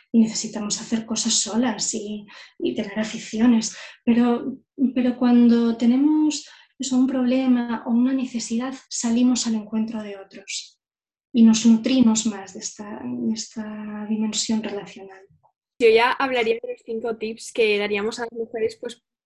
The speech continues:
Speaker 2: para poder entendernos mejor y para que los hombres nos entendamos.
Speaker 1: Vale, pues mis cinco tips para esta parte serían, eh, tip número uno, eh, las mujeres tenemos una dimensión o, o una parte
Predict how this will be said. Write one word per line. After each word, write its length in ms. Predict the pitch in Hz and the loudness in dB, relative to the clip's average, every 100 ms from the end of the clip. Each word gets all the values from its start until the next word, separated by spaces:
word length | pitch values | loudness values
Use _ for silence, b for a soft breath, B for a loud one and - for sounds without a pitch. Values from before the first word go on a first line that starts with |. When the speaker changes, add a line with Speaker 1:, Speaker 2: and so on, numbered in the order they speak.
| _ | _
Speaker 2:
para 220 | 240 214 | -2 -2
poder 180 | 208 196 | -2 -6
entendernos 580 | 208 226 220 214 208 214 | -6 -4 -2 -4 -4 -4
mejor 160 | 226 - - | -6 -12 -20
y 60 | - | -20
para 200 | 220 - | -12 -2
que 180 | 208 | -2
los 160 | 190 220 | -2 -4
hombres 240 | 220 233 | -6 -6
nos 180 | 226 220 | -8 -4
entendamos. 600 | 220 - - _ - _ _ _ _ _ _ B B B B B | -4 -4 -14 _ -20 _ _ _ _ _ _ B B B B B
Speaker 1:
Vale, 240 | 226 226 - | 0 0 0
pues 260 | 240 - 285 | -2 0 4
mis 300 | 262 254 - | 4 4 4
cinco 320 | 311 330 339 | 4 4 2
tips 340 | 302 - - | 2 2 0
para 160 | 269 262 | 0 0
esta 240 | - 247 | -2 -4
parte 240 | 262 277 226 | -4 -4 -4
serían, 600 | 226 214 196 190 190 185 B B B | -4 -6 -8 -10 -14 -18 B B B
eh, 300 | 247 247 240 | 2 4 4
tip 220 | - 339 311 | 4 6 10
número 400 | 294 277 226 208 | 10 10 6 0
uno, 440 | 202 196 196 - _ - | -8 -12 -16 -20 _ -2
eh, 180 | 220 | 0
las 220 | 220 220 233 | 2 2 2
mujeres 380 | 233 269 269 - | 2 0 -2 0
tenemos 540 | 254 262 269 269 - | 4 4 2 -2 -4
una 200 | 254 254 | 0 2
dimensión 880 | 247 233 226 220 - 247 254 262 262 240 | 4 2 2 0 -2 0 0 -2 -6 -8
o, 220 | 214 214 | -8 -8
o 180 | 233 233 | -2 2
una 300 | 262 254 254 | 4 2 -2
parte 440 | 254 - 262 | -8 -8 -12